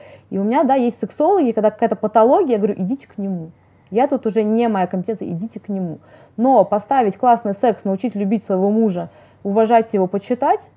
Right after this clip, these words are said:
ну, я считаю, что у меня с этим очень хорошо получается, просто потому что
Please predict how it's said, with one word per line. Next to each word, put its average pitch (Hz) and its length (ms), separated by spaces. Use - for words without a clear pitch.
ну, 214 260
я 226 120
считаю, 196 300
что 190 160
у - 20
меня 202 140
с 196 100
этим 196 160
очень 165 180
хорошо - 180
получается, 202 520
просто 220 280
потому 190 300
что 185 200